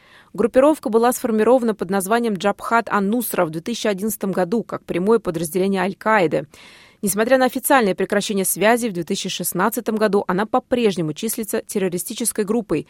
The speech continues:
во многих странах, включая Австралию. Правительство называет группировку суннитской исламистской религиозно мотивированной насильственной экстремистской группой, базирующейся на северо-западе Сирии.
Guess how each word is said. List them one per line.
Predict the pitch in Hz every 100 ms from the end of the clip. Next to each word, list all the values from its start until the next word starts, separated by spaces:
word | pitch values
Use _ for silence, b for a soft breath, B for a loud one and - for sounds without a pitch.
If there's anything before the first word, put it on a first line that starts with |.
| -
во | 185
многих | 190 190 190 -
странах, | - 233 185 165 -
включая | - 190 175 180 160 -
Австралию. | 175 - 190 165 151 151 185 B B B B B B
Правительство | 226 285 277 -
называет | 240 220 220 254 220
группировку | 214 226 240 254 -
суннитской | 220 226 202 220 247 - 226 220
исламистской | 208 202 190 214 214 -
религиозно | 190 190 165 190 196 196
мотивированной | 190 - 165 208 190 185 185 -
насильственной | 185 175 - 196 - 185 180
экстремистской | - 170 165 160 - 156
группой, | 190 233 202 156 -
базирующейся | - 175 165 202 196 - -
на | 170
северо-западе | 175 175 165 175 160 151 156 143
Сирии. | - 196 185 156